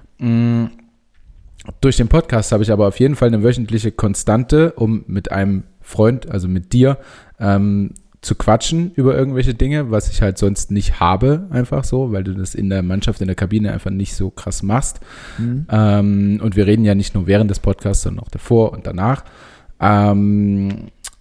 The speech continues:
Speaker 1: und, äh, außerdem haben, hat sich aus Leipzig allerlei irgendwie so viel entwickelt. Also unter anderem ist es ja so, wenn ich irgendein Interview hab, was weiß ich, dann werde ich immer noch, bevor es heißt,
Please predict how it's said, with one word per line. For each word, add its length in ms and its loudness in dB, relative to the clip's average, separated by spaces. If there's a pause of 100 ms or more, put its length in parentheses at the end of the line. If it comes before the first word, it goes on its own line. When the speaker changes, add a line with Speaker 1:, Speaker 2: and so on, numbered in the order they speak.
(260)
Speaker 1:
und, 380 2
äh, 220 4
außerdem 420 4
haben, 340 2
hat 180 -2
sich 360 -4
aus 580 2
Leipzig 480 0
allerlei 320 4
irgendwie 280 2
so 140 0
viel 120 -2
entwickelt. 420 0
Also 280 2 (340)
unter 240 2
anderem 340 2
ist 120 0
es 120 0
ja 120 2
so, 240 0
wenn 100 0
ich 140 -2
irgendein 280 -4
Interview 400 -2
hab, 300 -2 (140)
was 500 -2
weiß 180 0
ich, 300 -6 (140)
dann 180 -2
werde 140 4
ich 100 0
immer 160 2
noch, 160 2
bevor 440 0
es 120 4
heißt, 300 2